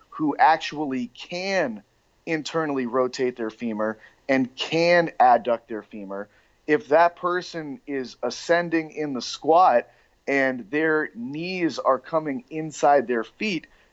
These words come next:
they're relying on the same motions. They're still relying on adduction, internal rotation, and extension of their femur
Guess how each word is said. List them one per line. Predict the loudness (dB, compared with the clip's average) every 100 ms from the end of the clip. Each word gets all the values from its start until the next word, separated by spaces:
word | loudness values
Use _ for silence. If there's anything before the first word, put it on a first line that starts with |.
| _
they're | 2 4
relying | 4 4 4 2 -4
on | -8
the | -8
same | -14 -12 -12 -12
motions. | -6 -2 -2 -4 -14 -18 -18 -20 _ _ -8
They're | -8
still | -8 0 2 2
relying | 4 4 2 0
on | -4 -2 0
adduction, | 0 0 -4 -6 -14 -14 -16 _ _ -12
internal | -10 -6 -6
rotation, | -4 -6 -4 -4 -4 -8
and | -8
extension | -8 0 0 2 -2
of |
their | -2
femur | -2 -4 0 2 0